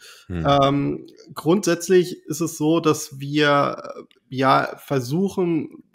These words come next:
Speaker 2: bei solchen Sachen d-, die Kommunikation auf jeden Fall fristgerecht zu machen und wirklich allumfassend zu machen. Wir hatten jetzt zuletzt, äh, eine große F A Q-Seite aufgebaut, ich hatte Webinare dazu gegeben, wir haben Landingpages gebaut, die wir an unsere Kunden verschickt haben,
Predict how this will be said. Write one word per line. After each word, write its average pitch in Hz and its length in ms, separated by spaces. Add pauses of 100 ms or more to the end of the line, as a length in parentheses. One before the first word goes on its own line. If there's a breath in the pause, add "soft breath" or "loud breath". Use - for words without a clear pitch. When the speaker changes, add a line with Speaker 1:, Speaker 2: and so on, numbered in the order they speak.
Speaker 2:
bei 135 240
solchen 139 360
Sachen 135 480
d-, - 200
die 123 160
Kommunikation 147 840
auf 131 160
jeden 143 140
Fall 131 200
fristgerecht 156 640
zu 151 80
machen 143 160
und 135 100
wirklich 139 320
allumfassend 135 640
zu - 120
machen. 123 380
Wir 127 100
hatten 127 140
jetzt 139 180
zuletzt, 135 520
äh, 135 300 (440 loud breath)
eine 139 80
große 156 300
F 147 100
A 165 80
Q-Seite 139 600
aufgebaut, 135 800
ich - 140
hatte 135 240
Webinare 139 560
dazu 131 340
gegeben, 131 380
wir 139 100
haben 143 120
Landingpages 139 760
gebaut, 131 440
die 131 80
wir 135 80
an 135 100
unsere 139 200
Kunden 143 260
verschickt - 440
haben, 135 360